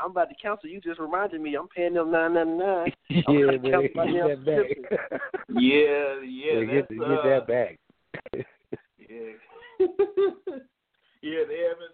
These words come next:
Speaker 3: started, you know, they haven't started this stuff up yet, man. So, uh, they, I don't think they have something for another,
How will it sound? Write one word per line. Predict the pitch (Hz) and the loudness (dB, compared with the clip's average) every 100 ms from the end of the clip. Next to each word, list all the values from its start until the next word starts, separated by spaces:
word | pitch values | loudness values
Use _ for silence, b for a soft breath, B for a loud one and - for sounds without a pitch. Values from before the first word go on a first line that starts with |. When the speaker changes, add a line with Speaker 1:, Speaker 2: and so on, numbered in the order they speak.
| _ | _
Speaker 3:
started, | 170 175 170 156 151 | -12 -10 -10 -14 _
you | 151 | -20
know, | 147 139 | -18 -16
they | |
haven't | 151 190 139 _ | -14 -14 -16 _
started | 147 139 147 | -12 -12 -12
this | 170 | -16
stuff | - 135 131 | -12 -12 -10
up | 135 120 127 | -12 -14 _
yet, | 143 165 131 - | -6 -4 -4 -10
man. | 117 120 120 127 | -16 -14 -16 -14
So, | 127 120 117 107 _ _ _ _ _ - | -8 -6 -6 -8 _ _ _ _ _ -8
uh, | 113 117 113 107 | -4 0 -2 -2
they, | 123 135 - _ - | 2 0 0 _ -4
I | 120 | -2
don't | 147 151 | -2 -4
think | 143 135 | -8 -4
they | 131 | 0
have | 131 127 123 | 0 0 -4
something | 127 127 113 - | -8 -8 -12 -6
for | 113 110 | -2 0
another, | 110 123 117 120 120 117 117 113 | 0 -6 -2 0 4 4 4 0